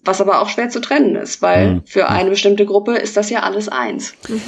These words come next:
Speaker 2: Auch das nochmal sehr schön, äh, diese, diese Argumentation. Das eine ist ja die, die, der Kommunismus linksradikal, das ist nochmal,
Speaker 1: Mhm.
Speaker 2: um die konservativen Kräfte, also die normalen,
Speaker 1: Ja.
Speaker 2: äh, sag ich mal in Anführungsstrichen, konservativen Kräfte abzuholen. Das ist ja die eine Stoßrichtung,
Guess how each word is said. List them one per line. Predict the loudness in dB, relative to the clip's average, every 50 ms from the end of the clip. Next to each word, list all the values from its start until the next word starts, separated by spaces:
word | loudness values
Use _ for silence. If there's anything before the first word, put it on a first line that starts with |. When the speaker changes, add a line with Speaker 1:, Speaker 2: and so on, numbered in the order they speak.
| -12 -14 -16 -18 _ -4
Speaker 2:
Auch | -4 -4 -2
das | -4 -4 -2 0 0
nochmal | 2 4 4 4 4
sehr | 2 2 0
schön, | 0 0 0 0 2 2 0 0
äh, | 0 -2 -4
diese, | -4 -4 -2 0 2 4 4 2 2
diese | 0 0 2 2 2 2 0 -4
Argumentation. | -4 -2 0 0 2 2 2 0 0 0 2 2 4 4
Das | 4 2 4
eine | 4 4 4 4 2
ist | 2 2
ja | 2 4 4 4 2
die, | 0 -2 -2 0 2 2 4 2 2 0 -4 _ -16 -20 -20 -20 _ _ -8
die, | -8 -8 -6 -4 -4 -4 -4 -4 -6 -8 -10 -4
der | -2 -2 -2
Kommunismus | 0 0 2 2 4 4 4 2 2 2 4 4 4 2 2 2
linksradikal, | 4 4 6 6 4 2 2 0 0 0 0 0 -4 -2 0 2 4 4 4 4 2 2
das | 0 0 -2 -2
ist | -2 -2
nochmal, | 0 0 2 4 4 4
Speaker 1:
Mhm. | 4 2
Speaker 2:
um | 2
die | 2 2
konservativen | 2 2 0 2 2 2 2 2 0 -2 -4 -2 -2
Kräfte, | -2 0 -2 -2 0 2 2 4 4 4 2 0 -2
also | -4 -4 -2
die | -2 0 2
normalen, | 4 4 4 4 4 4 4 4 4 2 2 2 0 -2 -4 -4
Speaker 1:
Ja. | 0 2 4 4 4
Speaker 2:
äh, | 4
sag | 4 2 2 2
ich | 0 0 2
mal | 2 2
in | 2
Anführungsstrichen, | 2 0 0 0 -2 0 0 0 -2 0
konservativen | 0 0 0 2 0 0 0 0 0 0 0
Kräfte | 0 0 -2 0 0 -2 -2
abzuholen. | -2 -6 -4 0 0 2 4 4 2 2
Das | 2 0 0
ist | 2 2
ja | 2 2
die | 2 0 0
eine | 2 2 2 2 2
Stoßrichtung, | 2 2 2 2 2 2 0 -2 0 0 0 0 0 0